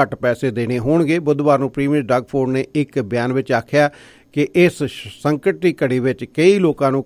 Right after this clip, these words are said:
ਘਰਾਂ ਵਿੱਚ ਰਹਿਣ ਦੇ ਹੁਕਮ ਦੀ ਪਾਲਣਾ ਕਰਦਿਆਂ ਹੋਇਆਂ ਬਿੱਲ ਭਰਨ ਵਿੱਚ ਸੰਘਰਸ਼ ਕਰਨਾ ਪੈ ਰਿਹਾ ਤੇ ਇਸ ਦੇ ਨਾਲ ਹੀ ਸਾਡੇ ਕਿਸਾਨਾਂ ਤੇ ਨਿੱਕੇ ਕਾਰੋਬਾਰੀਆਂ ਜਾਂ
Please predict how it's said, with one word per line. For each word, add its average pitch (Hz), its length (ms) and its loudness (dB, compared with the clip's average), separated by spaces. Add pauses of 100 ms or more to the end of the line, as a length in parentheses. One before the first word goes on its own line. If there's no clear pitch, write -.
ਘਰਾਂ 123 140 0
ਵਿੱਚ 120 200 -6
ਰਹਿਣ 135 220 0
ਦੇ 131 80 0
ਹੁਕਮ 120 300 -4
ਦੀ 123 100 -2
ਪਾਲਣਾ 117 340 -2
ਕਰਦਿਆਂ 120 340 -2
ਹੋਇਆਂ 123 300 -2
ਬਿੱਲ 131 340 0
ਭਰਨ 123 260 0
ਵਿੱਚ 120 160 -4
ਸੰਘਰਸ਼ 120 420 -4
ਕਰਨਾ 131 260 -2
ਪੈ 135 200 0
ਰਿਹਾ 151 160 2
ਤੇ 147 160 -2
ਇਸ 120 80 -4
ਦੇ 123 100 -4
ਨਾਲ 117 260 0
ਹੀ 123 120 -4
ਸਾਡੇ 117 260 -2
ਕਿਸਾਨਾਂ 120 420 -4
ਤੇ 123 100 -10
ਨਿੱਕੇ 127 300 -4
ਕਾਰੋਬਾਰੀਆਂ 123 560 -2
ਜਾਂ 120 180 -2